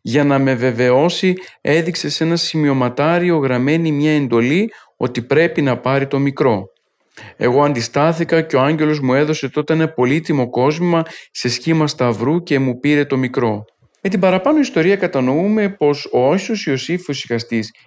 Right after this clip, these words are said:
είχε επιλεγεί από τον Θεό ήδη από την κοιλιά της μητέρας του. Παρόλο του γεγονότος πως ο Φραγκίσκος ήθελε να μάθει γράμματα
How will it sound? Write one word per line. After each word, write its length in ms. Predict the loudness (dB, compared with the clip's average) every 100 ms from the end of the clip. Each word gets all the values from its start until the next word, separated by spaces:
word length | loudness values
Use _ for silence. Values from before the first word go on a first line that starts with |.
| _
είχε 200 | -2 -2
επιλεγεί 480 | 0 0 0 0 0
από 180 | 0
τον 200 | -2 -4
Θεό 440 | -2 0 2 2 -2 -8 -20 _
ήδη 560 | -2 2 2 2 0 -2 -2
από 280 | -2 -2
την 240 | -2 -4 -4
κοιλιά 600 | -4 0 0 0 -4 -12 -12
της 140 | -6
μητέρας 480 | -2 0 0 -2 -8
του. 100 | -18 _ _ _ _
Παρόλο 380 | 0 0 0 0
του 120 | 0
γεγονότος 760 | 0 2 2 0 0 -2 -4 -2
πως 240 | -4 -2
ο 280 | 0 2 0
Φραγκίσκος 1000 | 0 -2 -2 -2 -2 0 -2 -2 -8 _
ήθελε 420 | -2 0 0 0
να 120 | 0
μάθει 280 | 0 -2 -2
γράμματα 600 | 0 0 0 0 0 -2